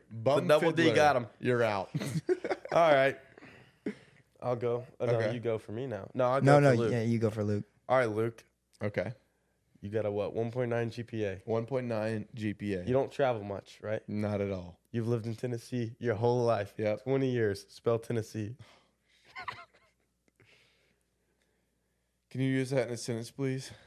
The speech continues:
Speaker 2: Yeah. I'm Luke Bowman, and I've lived in Tennessee my whole life.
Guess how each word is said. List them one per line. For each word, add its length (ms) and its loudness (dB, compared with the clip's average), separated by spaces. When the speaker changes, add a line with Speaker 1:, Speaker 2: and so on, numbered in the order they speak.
Speaker 2:
Yeah. 300 2
I'm 240 4
Luke 200 2
Bowman, 260 4
and 100 2
I've 140 2
lived 180 0
in 80 0
Tennessee 360 -2
my 160 2
whole 180 2
life. 340 -2